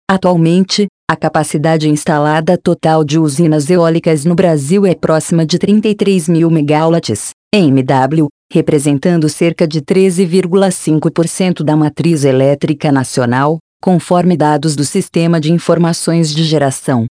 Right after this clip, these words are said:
siga, da Agência Nacional de Energia Elétrica, aniel,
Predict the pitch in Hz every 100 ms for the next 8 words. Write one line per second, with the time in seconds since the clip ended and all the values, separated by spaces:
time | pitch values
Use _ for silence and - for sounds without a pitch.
0 | _ - - 165 165 196 214 - _ 160
1 | 160 147 165 180 175 175 165 165 170 156
2 | 156 190 180 196 202 160 139 135 135 131
3 | 135 143 - 180 185 185 _ - 190 190
4 | 160 156